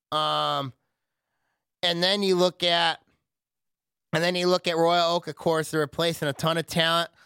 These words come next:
Um, a lot of players in that team's gonna have to step up and play bigger roles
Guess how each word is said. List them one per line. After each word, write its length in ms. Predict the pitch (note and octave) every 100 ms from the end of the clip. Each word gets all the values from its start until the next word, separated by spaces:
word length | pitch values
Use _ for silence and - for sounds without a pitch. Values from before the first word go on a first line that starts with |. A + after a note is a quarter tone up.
| _ _ _ _ -
Um, 440 | D#3+ D3+ C#3+ C3+ - -
a 60 | C#3+
lot 240 | E3 G#3+
of 60 | G#3
players 360 | G#3 G#3+ G3+
in 100 | F3+
that 180 | E3+ E3
team's 200 | F#3 F3
gonna 120 | D#3+
have 120 | D#3+
to 60 | -
step 300 | - F3+ D#3
up 260 | F3 E3 -
and 80 | D3+
play 180 | E3 D#3
bigger 260 | D#3 C#3+
roles 520 | C#3+ D3+ C#3+ C3 -